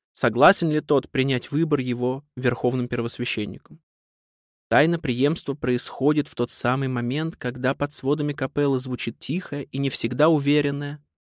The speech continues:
"принимаю". Не стоит думать, что каждый новый папа становится таковым в результате переговоров и интриг, а к моменту избрания чувствует в себе лишь удовлетворение от осуществления задуманного плана.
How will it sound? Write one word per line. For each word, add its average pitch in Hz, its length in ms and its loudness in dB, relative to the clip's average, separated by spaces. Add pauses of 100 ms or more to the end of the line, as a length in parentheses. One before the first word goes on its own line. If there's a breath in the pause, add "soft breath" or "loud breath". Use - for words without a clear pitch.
"принимаю". 113 720 -2 (1000)
Не 143 140 -4
стоит 190 440 -4
думать, 190 260 0
что - 220 -10
каждый 131 320 0
новый 131 260 0
папа - 320 -4
становится 131 640 -2
таковым 135 500 -2
в 139 60 -2
результате 123 500 -2
переговоров 123 680 0
и 120 60 0
интриг, - 480 -8 (460)
а 127 80 0
к - 60 -8
моменту 127 400 4
избрания 127 520 0
чувствует 123 480 0
в - 60 -12
себе 127 260 2
лишь 117 240 2
удовлетворение 123 720 0
от 107 100 -6
осуществления 120 760 0
задуманного 117 560 0
плана. 107 420 -6